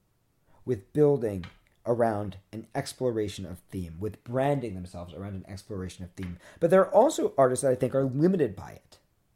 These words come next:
And one of the artists I think gets limited is Lars von Trier. And I think he has the potential to become one of the greatest writer-directors of all time. But I don't believe he is yet.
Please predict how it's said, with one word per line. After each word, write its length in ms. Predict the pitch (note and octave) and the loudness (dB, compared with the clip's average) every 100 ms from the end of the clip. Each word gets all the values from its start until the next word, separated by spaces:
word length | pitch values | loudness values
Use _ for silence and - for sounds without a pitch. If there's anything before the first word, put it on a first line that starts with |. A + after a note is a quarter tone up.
| _ _ - | _ _ -20
And 100 | D#3+ | -2
one 140 | F3 B3 | 4 4
of 60 | |
the 100 | C#4 | 6
artists 260 | F3 E3+ D#3 | 6 6 6
I 80 | C#3+ | 4
think 220 | D#3 C#3 | 2 0
gets 200 | C#3+ - | 0 0
limited 420 | C3 A#2 A2+ - C3+ | -2 0 0 0 2
is 340 | C#3 C#3 B2 | 4 4 4
Lars 280 | C#3 C#3 C#3 | 6 6 6
von 180 | C#3 B2+ | 2 0
Trier. 460 | - D3+ D#2 - _ _ _ _ _ _ _ _ _ _ _ _ _ _ | -2 -2 -4 -10 _ _ _ _ _ _ _ _ _ _ _ _ _ _
And 120 | E3 | 6
I 80 | A3 | 8
think 360 | C4 D4+ G#3 - _ _ - | 8 4 0 -10 _ _ -8
he 180 | D3+ | 4
has 140 | A3 D#3+ | 6 6
the 60 | |
potential 540 | D#3+ D3 - F#3+ D#3+ B2+ | -2 -6 -2 -2 0 -4
to 60 | |
become 280 | B2+ B2+ C#3 | -4 -2 0
one 120 | C#3+ | 0
of 40 | C#3 | -2
the 60 | |
greatest 480 | A#2 A2+ D3+ D3 C#3 | -4 0 2 2 0
writer-directors 720 | C3 B2 B2+ A2+ A2 G2 G#2+ | 2 2 0 -2 -4 -6 -8
of 80 | F#2 | -8
all 140 | F#2+ F2 | -10 -12
time. 420 | - G2+ F2 - - _ - | -14 -14 -14 -16 -20 _ 6
But 80 | D#3 | 8
I 80 | |
don't 220 | F3 A#3 A#3 | 8 6 -2
believe 260 | G3+ F3+ | -4 -4
he 280 | - - B2+ | -6 -4 -2
is 200 | B2 G#2+ | -2 -6
yet. 340 | D#2+ - - | -12 -14 -20